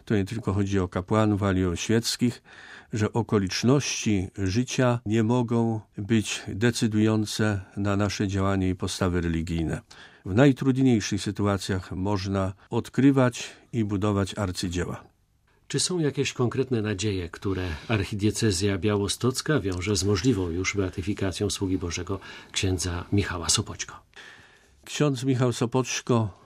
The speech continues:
Speaker 1: po wojnie osiadł w Białymstoku i był profesorem w Seminarium Duchownym Białostockim.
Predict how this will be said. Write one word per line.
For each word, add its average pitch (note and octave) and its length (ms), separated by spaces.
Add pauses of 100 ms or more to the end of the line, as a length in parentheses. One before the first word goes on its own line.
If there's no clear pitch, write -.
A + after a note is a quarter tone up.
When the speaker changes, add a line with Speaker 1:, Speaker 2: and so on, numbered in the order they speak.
(160)
Speaker 1:
po G#2 160
wojnie A2+ 640 (200)
osiadł A2+ 520
w F#2+ 40
Białymstoku F#2+ 840 (580)
i D#3 240
był C3 340
profesorem A2+ 840 (260)
w - 60
Seminarium G2+ 520
Duchownym F#2+ 500
Białostockim. F#2 880